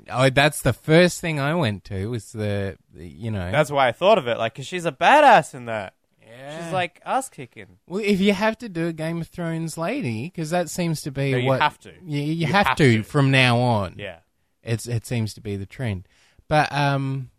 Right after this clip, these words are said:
Speaker 1: there was something I read somewhere. I, it might have
Speaker 2: Sarah
Speaker 1: been
Speaker 2: Connor, well, since, it was Sarah Connor Chronicles? Was
Speaker 1: Yeah, yeah, it was Lena Headey.
Speaker 2: It was Cersei.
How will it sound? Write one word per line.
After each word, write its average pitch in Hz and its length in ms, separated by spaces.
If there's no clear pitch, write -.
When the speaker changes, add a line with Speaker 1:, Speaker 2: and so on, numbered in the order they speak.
Speaker 1:
there 170 80
was 170 100
something 311 320
I 254 140
read 254 320
somewhere. 214 580
I, 139 100
it 160 180
might 180 140
have 190 80
Speaker 2:
Sarah 202 180
Speaker 1:
been 180 80
Speaker 2:
Connor, 185 240
well, 185 180
since, 160 320
it 170 60
was 196 160
Sarah 180 220
Connor 175 220
Chronicles? 247 520
Was 151 120
Speaker 1:
Yeah, 214 100
yeah, 190 240
it 139 80
was 139 320
Lena 135 480
Headey. 127 400
Speaker 2:
It 139 60
was 127 100
Cersei. 104 460